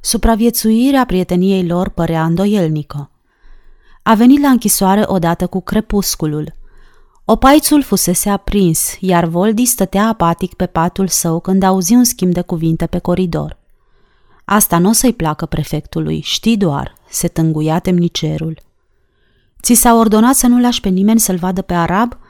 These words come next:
veni vocea iritată a lui Felix. "Nu tocmai", recunoscu temnicerul, "dar dacă tatăl tău află, mă va pedepsi." "Ei, atunci e mai bine să nu-i spui.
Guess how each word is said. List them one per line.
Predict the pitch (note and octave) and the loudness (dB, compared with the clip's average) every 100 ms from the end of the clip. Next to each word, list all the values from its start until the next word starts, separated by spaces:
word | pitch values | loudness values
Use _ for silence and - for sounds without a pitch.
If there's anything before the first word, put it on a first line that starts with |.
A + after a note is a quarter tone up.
| _ _ _ - | _ _ _ -4
veni | F#3+ G#3 A3+ | 2 6 4
vocea | G3 G#3 - | 4 0 0
iritată | F#3 F3 F3 F3+ F3+ | 0 0 -2 -4 -2
a | E3+ | -4
lui | E3+ | -4
Felix. | - E3+ D#3 - - - - _ - _ _ _ _ _ _ _ _ _ | -4 -4 -4 -8 -10 -12 -18 _ -20 _ _ _ _ _ _ _ _ _
"Nu | - D#4 | 0 2
tocmai", | F4 F3 - F3 D#3 | 4 2 4 0 0
recunoscu | E3 D#3+ F#3 E3 - F3 | -2 0 0 0 -2 -4
temnicerul, | - D#3+ F3 - F3 D#3 D3+ - - _ | -2 0 0 0 0 0 -4 -8 -18 _
"dar | G#3 G3+ | 2 4
dacă | F#3+ F#3+ G3+ | 4 2 2
tatăl | A#3+ C4 B3+ A#3+ | 2 2 4 2
tău | A#3+ G#3+ | 2 2
află, | E3+ E3+ F#3+ G3 | 0 -2 -2 2
mă | A3+ | 2
va | A3+ A#3+ | 2 0
pedepsi." | B3 A#3+ - - F3 C#3 _ _ _ _ _ _ _ _ _ - | 2 0 0 -4 -4 -6 _ _ _ _ _ _ _ _ _ -2
"Ei, | B3+ B3 A3 | 4 4 2
atunci | - G#3+ B3+ C4 | -2 0 2 2
e | G#3 | 2
mai | F3+ | 0
bine | F#3+ A3 | 2 2
să | - | 2
nu-i | G3+ A3+ | 2 2
spui. | A#3 - F#3 D3+ | 0 -4 -6 -6